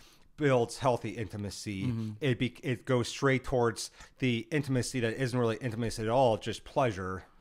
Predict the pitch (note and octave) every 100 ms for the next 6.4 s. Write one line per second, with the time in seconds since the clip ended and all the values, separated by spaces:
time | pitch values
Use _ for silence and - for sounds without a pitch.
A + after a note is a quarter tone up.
0 | - - B2+ A#2 A2 G#2+ A#2 A#2+ A#2+ C3+
1 | A2+ A#2 G#2 A#2 G#2+ - - - C3+ A#2+
2 | G#2+ G2+ G2 G#2 - _ _ - C3+ G#2+
3 | - C#3 C3 A#2 A2 A2+ A2+ G#2+ - -
4 | G#2+ G2+ F#2+ - - - _ _ _ C3+
5 | B2 B2+ B2 A2 G#2 G#2+ - G#2+ G#2+ G#2
6 | F#2 F2+ F3 A2+